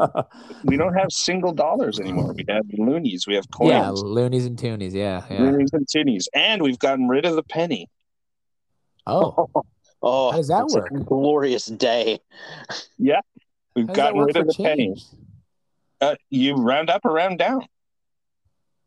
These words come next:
Speaker 1: Oh, wow.
Speaker 2: <laughs>
Speaker 1: Okay.
Speaker 3: <laughs> That's, that's how it works, Ryan.
Speaker 1: Depends how they like you. Depends if they
Speaker 2: You
Speaker 1: like you
Speaker 2: know?
Speaker 1: or not. <laughs>
Speaker 2: If it's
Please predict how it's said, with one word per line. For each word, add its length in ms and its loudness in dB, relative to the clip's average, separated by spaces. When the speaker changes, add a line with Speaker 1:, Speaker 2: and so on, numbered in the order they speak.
Speaker 1:
Oh, 80 -14
wow. 260 -8
Speaker 2:
<laughs> 180 -10
Speaker 1:
Okay. 240 2
Speaker 3:
<laughs> 160 2
That's, 280 0
that's 260 0
how 200 2
it 60 2
works, 300 2
Ryan. 300 2
Speaker 1:
Depends 340 2
how 120 4
they 120 6
like 280 0
you. 200 -6
Depends 340 -12
if 60 -16
they 80 -6
Speaker 2:
You 60 -2
Speaker 1:
like 100 2
you 60 2
Speaker 2:
know? 200 0
Speaker 1:
or 60 -2
not. 240 -10
<laughs> 800 -12
Speaker 2:
If 180 0
it's 240 0